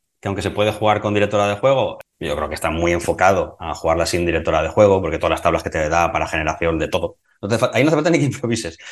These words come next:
Simplemente dices, "Necesito un P N J", pues lo tiras. "Necesito una localización", pues la tiras. "Necesito un, algo que esté pasando", pues lo tiro. "Un obstáculo", lo tiro. Eh, pero bueno, aún así,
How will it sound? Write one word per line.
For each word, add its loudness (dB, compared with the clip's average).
Simplemente 2
dices, 0
"Necesito 2
un 2
P 4
N 0
J", -4
pues -8
lo -10
tiras. -6
"Necesito 0
una 4
localización", 2
pues -6
la -6
tiras. -6
"Necesito 2
un, 0
algo 2
que 0
esté 0
pasando", -4
pues -8
lo -10
tiro. -2
"Un 2
obstáculo", -2
lo -8
tiro. -10
Eh, -8
pero -2
bueno, -2
aún -12
así, -14